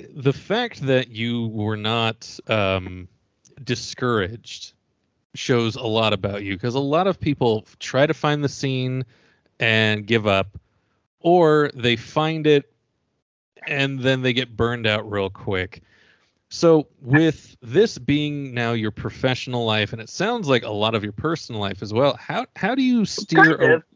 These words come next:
Speaker 2: I, I
Speaker 1: Kind
Speaker 2: wish.
Speaker 1: of.
Speaker 2: I, I wish.
Speaker 1: Oh,
Speaker 2: I,
Speaker 1: okay.
Speaker 2: I honestly don't have too many, like, you know, I feel like people see my Twitter, they're like, "Oh my God, this guy's so crazy, he must do, like, a bunch of crazy stuff." Like, no, I'm,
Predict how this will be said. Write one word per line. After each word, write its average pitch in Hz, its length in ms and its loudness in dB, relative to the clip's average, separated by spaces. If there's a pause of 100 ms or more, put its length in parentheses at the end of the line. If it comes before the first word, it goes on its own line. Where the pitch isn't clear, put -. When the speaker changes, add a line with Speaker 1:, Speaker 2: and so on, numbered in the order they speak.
(200)
Speaker 2:
I, 208 220 4
I 180 140 4
Speaker 1:
Kind 254 260 6
Speaker 2:
wish. 107 240 0
Speaker 1:
of. - 80 -8
Speaker 2:
I, 170 100 4
I 170 40 2
wish. 156 640 0
Speaker 1:
Oh, 180 240 8 (100)
Speaker 2:
I, - 140 4
Speaker 1:
okay. 143 80 2
Speaker 2:
I 131 100 4
honestly 202 340 -2
don't 190 240 -8
have 180 200 -6
too 190 140 -16
many, 175 340 -18
like, 170 340 -8
you 170 100 -12
know, 120 180 -6
I 123 160 2
feel 165 160 -4
like 156 120 -2
people 143 240 -10
see 139 200 -18
my 131 120 0 (100)
Twitter, 123 300 2
they're 123 100 -2
like, - 80 -4
"Oh 131 80 -10
my 131 60 -4
God, 113 260 -2
this 120 120 -14
guy's 123 220 0
so 117 140 -6
crazy, 117 360 -8
he 113 40 -20
must 113 220 -12
do, 127 80 -6
like, 117 120 -6
a 120 60 -2
bunch 117 240 -4
of - 60 -20
crazy 110 340 -6
stuff." 104 320 -4
Like, 110 220 -6
no, 101 260 0
I'm, 104 240 -4